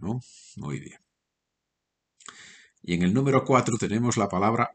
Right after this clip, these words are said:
pamplinas. Pamplinas, que eso son tonterías, que me deje en paz, que yo hago lo que me da la gana con mi dinero, con mi tiempo y con, y con todo.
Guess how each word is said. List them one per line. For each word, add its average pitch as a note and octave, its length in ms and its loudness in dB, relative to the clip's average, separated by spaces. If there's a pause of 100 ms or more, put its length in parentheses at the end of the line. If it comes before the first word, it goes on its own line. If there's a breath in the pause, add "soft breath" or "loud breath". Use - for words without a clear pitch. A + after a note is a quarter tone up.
(120)
pamplinas. F2+ 1120 2
Pamplinas, C3 840 2
que C#3 180 6
eso F3 180 6
son F3+ 300 2
tonterías, C#3+ 800 0
que F#2+ 140 0
me F#2+ 140 0
deje D3+ 320 0
en G#2+ 180 0
paz, D#3 360 -2
que F#2+ 140 -2
yo C3 200 2
hago D3+ 240 -2
lo C3 120 0
que A#2 120 -4
me G#2+ 100 -2
da C#3 140 -2
la B2+ 140 -2
gana D3 360 -6
con A#2 200 -2
mi G#2 120 2
dinero, G#2 500 0
con G2+ 220 0
mi G2+ 140 4
tiempo F3 600 0
y D3 140 2
con, A#2 720 2
y B2+ 160 2
con A#2 520 4
todo. - 420 2